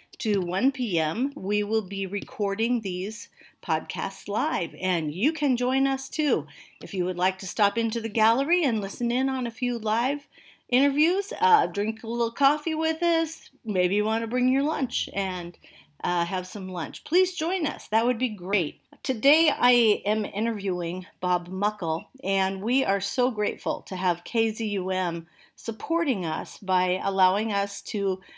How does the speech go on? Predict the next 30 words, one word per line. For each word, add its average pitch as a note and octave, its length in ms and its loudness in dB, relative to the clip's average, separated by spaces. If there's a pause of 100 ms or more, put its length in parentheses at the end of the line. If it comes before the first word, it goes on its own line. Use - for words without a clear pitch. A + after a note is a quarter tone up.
(240)
uh, F3+ 160 2
post D4 420 -4
our E3+ 140 -2
podcasts - 800 -6 (340)
of F3 260 -2
Art - 220 -2
Talk E3 300 -6
Live E3+ 420 -2 (100)
on F#3 320 -4
their A#3 120 -4
podcast B3 640 -6
site. E3 360 -8 (800)
You G#3+ 160 -2
can G#3+ 220 -4
go F#3 220 2
to A3+ 360 -2
K A3+ 380 -2
Z A#3 180 -2
U A#3 380 -2
M G3+ 480 -2
dot F3+ 320 0
org G3 380 -2 (160)
forward C4+ 480 -2
slash D#3+ 560 -2 (360)
Art G3+ 220 -2
Talk F3 320 -2
Live F3+ 520 -2 (440)
and F#3+ 400 0
check - 240 -4
out F#3 420 0